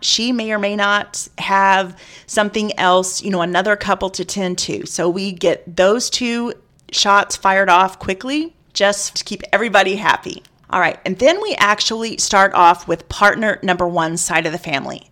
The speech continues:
So that would look something like this. Partner number one with mom and dad. Then we'll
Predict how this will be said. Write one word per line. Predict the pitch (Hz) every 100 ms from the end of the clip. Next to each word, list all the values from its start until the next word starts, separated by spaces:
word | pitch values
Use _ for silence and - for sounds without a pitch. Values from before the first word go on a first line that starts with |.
| -
So | - 190 170
that | 175 208 294 262
would | 330 320 -
look | 208 202 196 -
something | - 190 180 185
like | 170 151 151
this. | - - - - _ _ -
Partner | - 220 - 285
number | 285 254 247
one | 220 202 202 202 -
with | 180 180 165
mom | 180 160 160
and | 151
dad. | 143 - - - - _ _ -
Then | 190 196 214 -
we'll | 196 180